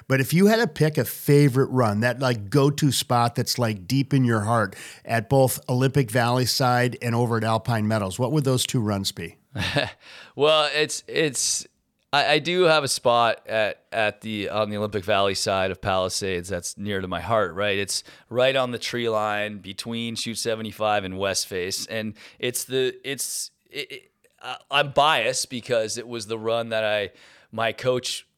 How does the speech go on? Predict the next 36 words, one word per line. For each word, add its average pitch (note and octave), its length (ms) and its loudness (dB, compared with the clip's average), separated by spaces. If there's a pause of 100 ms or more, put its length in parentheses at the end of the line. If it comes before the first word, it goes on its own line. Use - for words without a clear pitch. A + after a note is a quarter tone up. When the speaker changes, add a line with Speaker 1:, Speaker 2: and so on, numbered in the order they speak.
(120)
Speaker 2:
<clears throat> C3+ 220 2
would A#2+ 200 -6
make A#2+ 200 -4
me A2 120 -10
drill. G#2+ 380 0
It's, G2 140 -6
it's F#2+ 180 -8
a G#2 80 -4
long, A2 360 0
the A#2 80 -2
West D#3 240 0
Face C#3 200 -4
is A2+ 100 -10
a G#2 40 -12
very, A#2 360 -4 (180)
uh, G2 340 0 (200)
sustained, A2+ 640 -2
it's - 60 -10
probably D3 180 6
the B2 80 2
most A#2 220 0
sustained A#2 540 -2
vertical G2+ 520 -2
at E2+ 120 -2
all F2+ 320 -4
of E2 100 -10
sc-, - 240 -14
at F#2+ 140 -4
all F#2+ 220 2
of G#2+ 180 -4
Palisades, E2+ 680 -4 (320)
and, A2 380 -2
uh, F2+ 300 -2 (1120)
in, D#3+ 260 0
in F#3+ 260 2
it, C#3+ 300 0